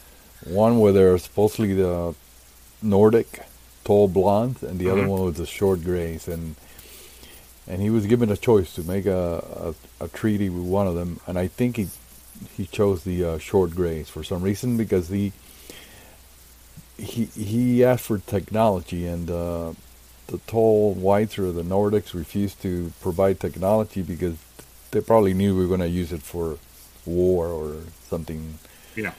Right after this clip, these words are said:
Speaker 1: you know, not beneficial. And the Gray said, "Yeah, you could have all, all you want as long as you give us, you know, what we want." Okay, this is what I heard, so.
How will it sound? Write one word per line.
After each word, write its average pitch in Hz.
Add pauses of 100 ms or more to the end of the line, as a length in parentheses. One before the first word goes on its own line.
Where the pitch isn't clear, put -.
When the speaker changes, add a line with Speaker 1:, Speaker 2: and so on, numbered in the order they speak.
(400)
Speaker 1:
you 101
know, 90
not 92
beneficial. 95
And 92
the 92
Gray 101
said, 104
"Yeah, 117
you 98
could 110
have 110 (100)
all, 98
all 104
you 101
want 104 (840)
as 90
long 98
as 85
you 98
give 92
us, 90
you 92
know, 85
what 82
we 101
want." 73 (680)
Okay, 110
this 92
is 120
what 98
I 92
heard, 92
so. 82